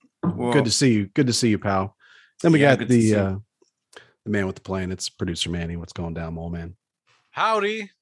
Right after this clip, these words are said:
Speaker 3: How y'all doing tonight?
Speaker 2: Doing all right, man. Doing all right. Uh, you know, just, uh, just living the life here.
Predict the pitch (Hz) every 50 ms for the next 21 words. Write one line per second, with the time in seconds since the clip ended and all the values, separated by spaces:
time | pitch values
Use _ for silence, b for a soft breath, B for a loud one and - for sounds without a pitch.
0 | _ _ _ _ _ _ _ _ - 151 160 160 160 165 147 170 180 170 - 180
1 | 175 165 165 165 175 - _ - _ _ _ _ _ _ _ b b b b b
2 | b b b _ _ _ _ _ _ _ _ _ 160 185 208 208 196 170 151 151
3 | 190 262 269 - 135 147 175 202 220 220 214 185 151 - _ _ _ - 165 180
4 | 208 220 202 208 240 240 202 220 226 190 - - 135 120 120 127 127 127 131 135
5 | 131 123 127 127 123 123 135 139 135 139 147 143 - _ _ _ - - 123 -
6 | - - 135 127 127 131 127 127 123 123 120 127 131 123 - 107 107 113 127 131
7 | 135 135 131 123 120 123 135 147 143 127 - - - 120 113 117 120 127 131